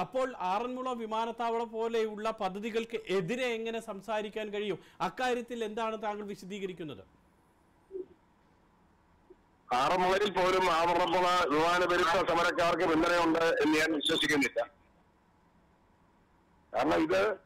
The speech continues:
Speaker 2: ഒരു പറ്റം ആളുകൾ, കഴിഞ്ഞ ദിവസം എനിക്ക് അവിടെ കാണാൻ കഴിഞ്ഞത്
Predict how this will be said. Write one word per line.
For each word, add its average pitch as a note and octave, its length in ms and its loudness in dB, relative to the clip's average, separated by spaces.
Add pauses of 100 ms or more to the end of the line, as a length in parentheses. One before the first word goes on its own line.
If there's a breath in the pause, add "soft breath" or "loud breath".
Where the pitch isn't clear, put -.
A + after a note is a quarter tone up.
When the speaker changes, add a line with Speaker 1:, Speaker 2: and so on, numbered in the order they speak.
Speaker 2:
ഒരു E3 120 -4
പറ്റം F3 280 -2
ആളുകൾ, E3+ 280 0
കഴിഞ്ഞ E3 320 -4
ദിവസം F#3 460 -4 (540)
എനിക്ക് E3+ 180 -6
അവിടെ F3+ 180 0
കാണാൻ F3 360 -2
കഴിഞ്ഞത് E3+ 640 -6